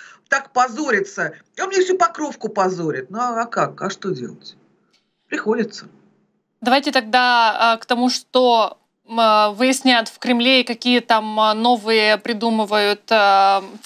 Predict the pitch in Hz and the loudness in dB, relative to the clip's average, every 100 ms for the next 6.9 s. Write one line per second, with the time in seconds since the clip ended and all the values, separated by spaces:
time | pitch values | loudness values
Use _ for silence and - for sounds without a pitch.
0 | - 269 262 254 247 262 226 240 247 233 | -2 0 0 -2 -2 -4 0 0 0 0
1 | 233 240 233 - 226 233 240 - 240 247 | 0 0 -2 -10 -4 -2 -2 0 -2 -2
2 | - 220 208 233 285 403 285 220 208 240 | -6 -8 -6 0 0 2 -2 -4 -6 -4
3 | - - 220 226 226 240 214 214 220 240 | -4 -2 -2 0 0 2 0 -4 -4 -4
4 | 208 226 226 202 208 202 - 208 202 202 | 0 2 0 -2 -2 -2 0 0 0 2
5 | 214 208 - _ - 240 247 214 - 285 | 2 2 -6 _ -2 0 0 -2 -2 0
6 | 370 - 262 226 214 - 233 247 254 | 0 2 2 2 0 -4 0 2 0